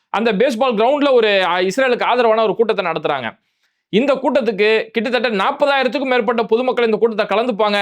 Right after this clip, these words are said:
அப்படின்னு சொல்லி ஒரு பிரம்மாண்ட ஏற்பாடு. அந்த கிரவுண்டோட சைஸே அவ்வளவு பெருசா இருக்கு. சுத்தி உட்கார்ந்து வேடிக்கை பார்க்கக்கூடிய ஆடியன்ஸோடைய ஸ்டேடியம் மட்டுமே அவ்வளவு பெருசா இருக்குது. அப்போ நாற்பதாயிரம் பேர் இந்த இடத்துல வருவாங்கன்னு எதிர்பார்க்கப்பட்ட நேரத்துல அங்க வந்தது என்னவோ இருநூறு பேர் தான். அப்போ அமெரிக்கா மக்கள் ஒட்டுமொத்தமா இந்த இஸ்ரேலை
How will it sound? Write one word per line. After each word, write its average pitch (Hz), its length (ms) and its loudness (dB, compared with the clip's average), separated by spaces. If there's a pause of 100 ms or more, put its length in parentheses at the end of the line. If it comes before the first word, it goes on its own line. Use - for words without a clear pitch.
(120)
அப்படின்னு 175 240 -2
சொல்லி 220 120 2
ஒரு 220 120 2
பிரம்மாண்ட 254 380 0
ஏற்பாடு. 170 500 0
அந்த 160 240 -2
கிரவுண்டோட 254 520 2
சைஸே 233 320 0
அவ்வளவு 220 320 2
பெருசா 185 140 -2
இருக்கு. 208 360 0 (300)
சுத்தி 269 340 -2
உட்கார்ந்து 277 420 2
வேடிக்கை 277 380 0
பார்க்கக்கூடிய 247 420 0
ஆடியன்ஸோடைய 247 680 2 (480)
ஸ்டேடியம் 254 240 2
மட்டுமே 226 280 0
அவ்வளவு 214 300 2
பெருசா 185 120 -4
இருக்குது. 156 360 -2
அப்போ 196 200 -2
நாற்பதாயிரம் 247 520 0
பேர் 262 120 2
இந்த 233 120 0
இடத்துல 226 260 0
வருவாங்கன்னு 226 320 0
எதிர்பார்க்கப்பட்ட 185 480 -2
நேரத்துல 156 460 -4 (380)
அங்க 180 240 -2
வந்தது 214 300 0
என்னவோ 202 240 2
இருநூறு 180 400 0
பேர் 147 180 2
தான். 131 200 -4 (180)
அப்போ 240 280 0
அமெரிக்கா 247 500 0
மக்கள் 254 400 -4 (220)
ஒட்டுமொத்தமா 269 580 0
இந்த 247 120 0
இஸ்ரேலை 262 300 0